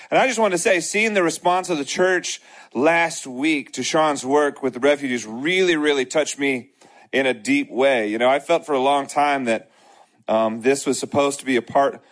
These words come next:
of our story as a community. And seeing and feeling the energy and passion from you guys only confirmed this to me. Um, person after person came up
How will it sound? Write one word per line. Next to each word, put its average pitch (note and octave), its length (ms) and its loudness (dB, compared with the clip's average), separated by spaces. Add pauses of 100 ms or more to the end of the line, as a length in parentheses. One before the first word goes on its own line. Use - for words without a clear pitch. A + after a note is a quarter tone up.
(120)
of A#2 100 0
our D3+ 140 4
story C#3 320 2
as C3+ 200 2
a B2+ 40 -8
community. B2+ 840 0 (1200)
And F3 160 -4
seeing F#3 320 2
and D#3 120 0
feeling E3+ 300 0
the D3+ 100 0
energy D3 360 -2
and B2 120 -4
passion C#3+ 440 0
from B2 180 -4
you C3 220 0
guys A#2 340 2
only B2+ 240 -2
confirmed B2 640 -2
this G2+ 240 -2
to F#2+ 140 -6
me. F2+ 460 -8 (580)
Um, G#2+ 280 0
person D3+ 340 0
after D3 200 0
person C#3+ 380 -2
came C3+ 340 -2
up B2+ 280 0